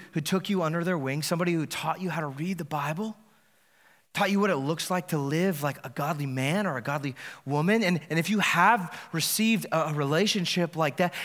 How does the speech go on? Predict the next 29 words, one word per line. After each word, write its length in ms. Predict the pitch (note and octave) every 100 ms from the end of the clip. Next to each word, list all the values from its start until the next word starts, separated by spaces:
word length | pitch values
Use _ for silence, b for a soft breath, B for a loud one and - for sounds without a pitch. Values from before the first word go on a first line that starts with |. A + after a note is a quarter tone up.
| B
you 160 | F#3+ -
ought 180 | G3+ A#3+
to 120 | F#3+
thank 360 | - G3+ E3 C#3+
God 380 | D#3+ G3 A#3+ E3+
for 160 | F3+
them. 300 | D#3 A#2+ F#2 - - _ _ _ _
You 280 | F#3 G#3 G#3+
ought 80 | A3+
to 180 | E3 D#3+
praise 480 | G3+ B3+ D#4+ B3+
him 240 | F3 E3 F3 B B
for, 180 | A3 G3
for 140 | G3
giving 460 | F#3 E3 C4 C#4 A#3
you 160 | G#3+ F3
such 560 | - B3 C4+ - - B B B F3
a 80 |
gift. 400 | F3 C#3+ B3+ G3 -
And 260 | G3 F3+ F3
now, 720 | A#3+ D4 A3 C#3+ C#3 A#3 A#3 - - _ _ - B B B _ -
honor 440 | F#3+ A#3+ A#3 F#3
them. 320 | C#3+ C3 - - _ _ _ _ B B -
Honor 320 | G#3 C4 D4
that 180 | A#3 F#3+
person 460 | - G3+ F#3+ G#3 G3
that 160 | E3+
God 280 | D3+ G3 A3
has 200 | G3+ E3+